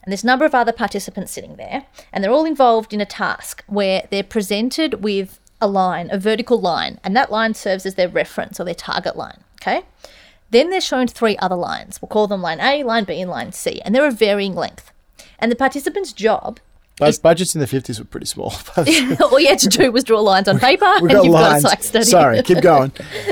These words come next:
Speaker 1: So all they have to do, their only task is to identify which line A, B, or C is the same size as the target line that they were originally shown. And one of the key elements of this is that the task is manipulated so that the correct answer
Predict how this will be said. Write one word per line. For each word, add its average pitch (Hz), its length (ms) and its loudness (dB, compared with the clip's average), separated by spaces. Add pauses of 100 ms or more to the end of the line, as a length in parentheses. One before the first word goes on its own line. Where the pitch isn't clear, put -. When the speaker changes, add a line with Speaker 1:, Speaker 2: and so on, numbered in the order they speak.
Speaker 1:
So - 300 0 (380)
all 277 160 6
they 359 80 6
have 359 200 4
to - 60 -12
do, 220 220 4
their 220 180 2
only 311 180 2
task 214 380 0
is 214 80 -12
to 214 100 -2
identify 190 560 0
which 208 280 -4
line 185 360 0
A, 190 180 0
B, 175 180 -4
or 170 80 -2
C 285 480 -6 (260)
is 233 200 -4
the - 80 -14
same 214 260 -2
size 190 500 -2
as 190 220 0
the 202 100 -8
target 185 380 -2
line 180 280 -6
that 107 120 -10
they 170 180 0
were 180 220 0
originally 175 400 -8
shown. - 400 -2 (300)
And 202 320 0 (300)
one 226 140 2
of 240 60 0
the 254 60 -2
key 240 220 -4
elements 220 360 0
of 233 100 -8
this 190 200 -6
is 196 80 -8
that 185 120 -2
the 196 60 -6
task 202 360 -6
is 254 120 -4
manipulated 185 640 -2
so 196 160 -8
that - 160 -14
the - 60 -20
correct 220 480 -4
answer 180 400 -4